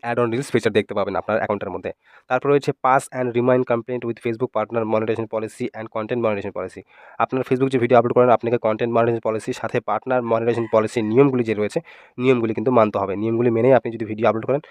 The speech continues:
তাহলে কিন্তু আপনি add on reels feature পেয়ে যাবেন। তারপর রয়েছে you must be invite to the program। আপনাকে যখনই, আহ, Facebook ইনভাইট করবে,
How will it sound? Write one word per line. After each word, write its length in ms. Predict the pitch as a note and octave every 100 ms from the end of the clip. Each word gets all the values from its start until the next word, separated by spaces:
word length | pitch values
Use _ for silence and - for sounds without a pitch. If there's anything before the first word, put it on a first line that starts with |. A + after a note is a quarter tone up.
| - _ -
তাহলে 180 | A#2+ C3+
কিন্তু 140 | A2+ A2+
আপনি 120 | C#3 B2
add 80 | G#2+
on 60 | G#2+
reels 160 | G#2 -
feature 200 | G#2 C3
পেয়ে 120 | A2+ G2
যাবেন। 140 | - - _ _
তারপর 160 | B2 B2
রয়েছে 160 | B2+ B2+ B2
you 100 | B2
must 140 | A#2+ A2+
be 40 | B2 A#2+
invite 340 | B2 B2 C3+ -
to 60 | A#2+ A2+
the 80 | -
program। 280 | G#2+ G2+ F#2 - _ _ _ _ A#2+
আপনাকে 280 | A#2 B2+ C#3 C3+
যখনই, 280 | A#2+ - C3+ C#3 _ _ -
আহ, 100 | A2+ A2
Facebook 300 | B2+ B2+ C3+ -
ইনভাইট 240 | A#2+ B2 -
করবে, 200 | C3 C3+